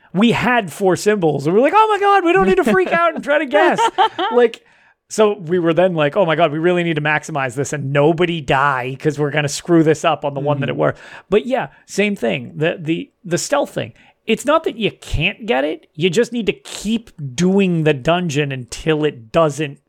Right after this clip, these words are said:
Speaker 1: screw up.
Speaker 3: Yeah.
Speaker 1: That's
Speaker 3: <laughs>
Speaker 1: not great. Like, so, so if, like,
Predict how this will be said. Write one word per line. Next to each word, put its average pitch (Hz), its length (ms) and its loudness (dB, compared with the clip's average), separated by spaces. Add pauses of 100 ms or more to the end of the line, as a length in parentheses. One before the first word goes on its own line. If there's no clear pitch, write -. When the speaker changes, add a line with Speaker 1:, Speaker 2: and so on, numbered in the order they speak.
(380)
Speaker 1:
screw 160 480 0
up. 135 320 -2 (440)
Speaker 3:
Yeah. 117 320 -4 (200)
Speaker 1:
That's 320 380 -2
Speaker 3:
<laughs> - 20 -12
Speaker 1:
not 170 640 0
great. 131 560 -6 (240)
Like, 202 460 2
so, 196 300 -4
so 202 280 2
if, - 180 -4
like, 190 220 -2